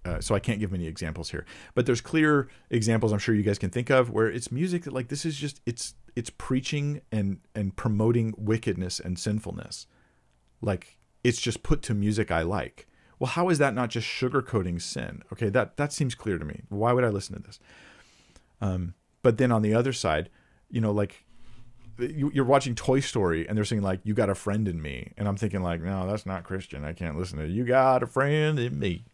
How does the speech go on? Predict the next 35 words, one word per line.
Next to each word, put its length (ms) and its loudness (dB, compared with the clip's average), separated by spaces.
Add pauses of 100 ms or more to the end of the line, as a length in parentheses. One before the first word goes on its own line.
(140)
I'm 160 0
like, 140 4
"What?" 340 4
<laughs> 20 -20
I 380 2
can't 240 6
listen 180 4
to 60 6
that. 220 4 (320)
Or 60 10
I 40 12
wanna 160 10
sing 220 4
Lean 140 4
on 200 6
Me. 200 4
And 80 4
I'm 60 4
like, 160 2
"Well, 160 4
is 80 4
that 100 4
a 60 2
Christian 300 -2
song?" 340 0
He 80 -2
said, 180 -2
"Lean 220 0
on 180 2
me 200 0
when 120 -2
you're 80 -4
not 220 -4
strong." 240 -6
Like, 180 -4